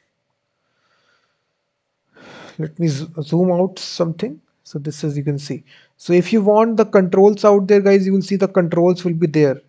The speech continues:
If you don't want the controls, let's suppose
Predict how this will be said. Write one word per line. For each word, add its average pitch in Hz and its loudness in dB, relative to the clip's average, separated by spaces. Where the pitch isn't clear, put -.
If - -10
you 190 0
don't 196 2
want 202 2
the 196 0
controls, 185 -2
let's 160 -2
suppose 156 -4